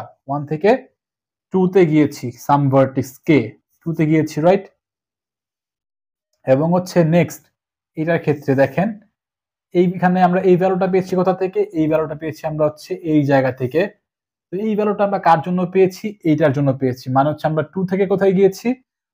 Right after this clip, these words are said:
টু থেকে গিয়েছি হচ্ছে আমরা নেক্সট ফোরে, sequence of decision নিচ্ছি আমরা। এবং ফোর থেকে আমরা কোথায় যাচ্ছি সেটা আমরা পেয়েছি এটা থেকে।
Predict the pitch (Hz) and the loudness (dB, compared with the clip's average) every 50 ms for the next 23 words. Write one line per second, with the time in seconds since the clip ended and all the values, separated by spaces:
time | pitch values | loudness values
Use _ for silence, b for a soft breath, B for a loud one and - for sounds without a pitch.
0 | _ - 175 180 170 - 180 180 185 165 160 170 175 170 175 - 180 170 175 - | _ -4 -4 -2 -2 0 0 0 0 2 4 2 2 2 0 -4 -4 -4 -2 0
1 | 175 170 165 160 165 175 226 254 220 139 131 139 156 185 185 - - - - - | -2 0 0 2 4 4 4 4 2 0 -4 -4 -4 -4 -6 -10 -16 -20 -20 -12
2 | - - 214 214 196 175 127 113 - - 156 147 151 165 147 151 151 139 135 135 | -2 2 4 4 4 4 0 -2 -6 -8 -8 -8 -6 -4 -4 -2 -2 -2 -2 -2
3 | 127 147 147 147 151 143 147 - 160 156 160 175 208 220 220 - _ _ _ _ | -2 -2 -2 -2 -2 -4 -4 -2 -2 0 2 2 2 2 0 -2 _ _ _ _
4 | _ _ _ _ _ _ _ - 151 151 156 156 151 - - - 208 214 214 220 | _ _ _ _ _ _ _ -6 -4 -4 -4 -4 -6 -10 -2 4 6 6 6 6
5 | - 214 - 196 185 196 190 185 190 185 185 147 165 175 185 185 180 - 190 - | 4 2 -2 -4 -2 -2 -2 -2 -2 -2 -2 -2 0 2 2 0 -2 -4 -6 -4
6 | 165 156 165 160 156 151 147 156 151 143 - - 139 143 156 151 - 160 151 180 | -2 0 0 2 2 2 2 2 0 0 -2 -4 -2 -2 -2 -2 -2 -2 -2 -2
7 | 196 202 - | -4 -4 -6